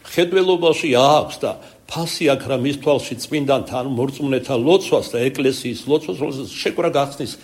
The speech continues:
ხელმწიფებაც კი მისცა, რა თქმა უნდა, ბევრს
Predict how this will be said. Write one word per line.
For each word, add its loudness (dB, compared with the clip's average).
ხელმწიფებაც 0
კი -8
მისცა, -2
რა 0
თქმა -2
უნდა, 0
ბევრს 2